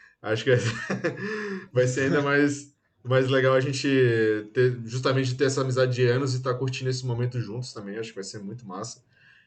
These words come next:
E, cara, assim, eu só tenho a agradecer, tá ligado? Porque, assim, o Red Hot pra mim, cara, eu já falei isso várias vezes, né? Tipo, ele representa muito pra mim pessoalmente, né? Como pessoa, não só pela,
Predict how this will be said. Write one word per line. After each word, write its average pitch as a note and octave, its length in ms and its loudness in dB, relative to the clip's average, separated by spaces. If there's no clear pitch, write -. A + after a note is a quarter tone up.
E, E3 80 -6
cara, C#3+ 380 2
assim, D3 240 -2
eu C3+ 140 4
só D3 140 2
tenho G3 160 0
a B3+ 60 0
agradecer, C4 480 0
tá F3+ 100 -4
ligado? A#2+ 260 2
Porque, B2 180 -4
assim, A#2+ 440 -4
o C3 140 -8
Red C#3+ 200 0
Hot D3+ 220 4
pra D#3+ 140 -2
mim, C#3+ 200 -2
cara, A2+ 260 -2
eu A2 280 -2
já B2 140 0
falei B2+ 220 0
isso B2+ 120 -4
várias B2+ 280 0
vezes, A2+ 240 0
né? G#2 120 -6
Tipo, G2+ 480 -10
ele B2 560 4
representa C#3 500 0
muito D3 480 -4
pra B2 160 0
mim B2+ 140 4
pessoalmente, A#2 580 -2
né? G2+ 120 -8
Como A2+ 380 -8
pessoa, A#2 480 -2
não C#3 200 -4
só D#3+ 220 -2
pela, C#3 460 0